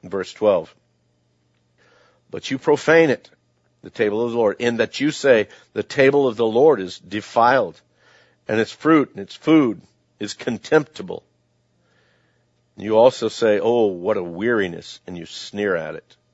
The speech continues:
Says the Lord of hosts, "You bring the stolen, the lame, and the sick. Thus you bring an offering. Should I accept this from your hand?" says the Lord.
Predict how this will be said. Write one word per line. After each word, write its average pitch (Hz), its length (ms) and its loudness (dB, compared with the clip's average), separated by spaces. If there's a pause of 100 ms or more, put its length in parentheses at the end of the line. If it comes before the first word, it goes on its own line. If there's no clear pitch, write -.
(2000)
Says 117 320 -4
the 113 100 2
Lord 117 280 4
of 104 80 -4
hosts, 123 480 2
"You 117 160 -6
bring 139 560 0
the 101 100 -6
stolen, 143 720 2
the 95 120 -6
lame, 123 480 0
and 92 100 -10
the 90 80 -12
sick. - 440 -4 (280)
Thus 151 340 4
you 131 80 -6
bring 131 540 0
an 107 140 -8
offering. 113 420 2 (180)
Should 151 200 2
I 139 60 6
accept - 520 -2
this - 320 -2 (100)
from 135 380 0
your 113 220 -2
hand?" 156 600 -2 (840)
says 156 300 -2
the 151 100 -4
Lord. 170 280 -2